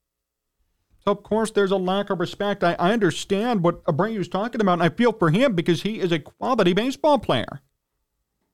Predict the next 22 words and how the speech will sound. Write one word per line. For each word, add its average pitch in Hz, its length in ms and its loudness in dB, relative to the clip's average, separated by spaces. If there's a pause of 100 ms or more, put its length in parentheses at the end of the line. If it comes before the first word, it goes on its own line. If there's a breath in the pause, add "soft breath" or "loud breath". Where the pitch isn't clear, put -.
(1900)
So 143 320 -2
I 165 80 0
can 185 160 0
understand 220 540 2
why 202 160 4
he 170 160 2
left, 156 500 0 (460)
but 147 80 -2
I 151 40 2
wanted 220 220 0
to 190 80 2
make 196 180 2
sure 190 300 0
I 156 120 4
addressed 135 500 0
those 160 160 4
comments 147 360 0
today 190 220 0
because 175 300 2
they're 156 100 4
very 165 320 0
important 190 640 -2